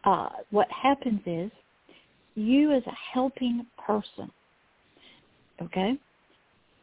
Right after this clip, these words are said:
John is saying, you know, uh, you connect with music. That won't get to the spirit. It won't hold the soul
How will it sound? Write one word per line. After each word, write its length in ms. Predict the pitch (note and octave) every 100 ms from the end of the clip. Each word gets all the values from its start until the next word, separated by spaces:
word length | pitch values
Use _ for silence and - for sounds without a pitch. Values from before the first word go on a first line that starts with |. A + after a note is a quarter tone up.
| _ _ _ _ _ _ _ G#3+ - _ _ A3
John 280 | A#3+ B3+ B3
is 100 | A#3
saying, 320 | A#3+ G#3+ G3 -
you 120 | G#3+
know, 300 | E3+ C3 -
uh, 300 | D#3+ C#3 G1+ - -
you 120 | A3 - _ _ _
connect 420 | - A3 G#3 - -
with 120 | G3
music. 400 | G#3 F#3+ E3 - - _ _ _ _ _ -
That 180 | A3+ G3+
won't 280 | A#3+ G#3+
get 180 | A3 -
to 120 | - G3
the 120 | - -
spirit. 380 | A3 F#3+ D2 - - _ _ - _
It 140 | G3+ G3+
won't 300 | G#3 A3 -
hold 360 | - A3 G3+
the 100 | E3 - -
soul 300 | F#3 D3+ -